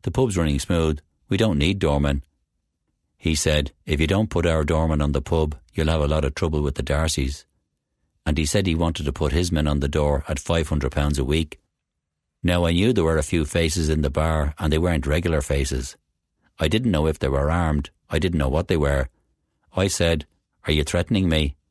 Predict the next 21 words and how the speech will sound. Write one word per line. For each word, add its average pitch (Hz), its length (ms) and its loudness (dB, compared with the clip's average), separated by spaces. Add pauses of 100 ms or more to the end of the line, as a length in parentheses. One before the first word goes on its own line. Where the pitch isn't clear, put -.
(420)
And 82 140 0
I've 78 160 2
raised 87 240 2
my 71 120 0
voice. 78 460 0 (720)
My 73 80 0
two 95 260 0
friends, 80 580 -2
John 85 260 0
McBean 80 500 0
and 76 140 0
Warren 73 280 0
Wigan, 76 380 0 (220)
both 104 260 0
tough 113 240 -2
guys, 76 320 0
were 73 80 0
playing 71 320 -2
pool. 82 380 0 (640)
They 92 140 0
stopped. - 500 -4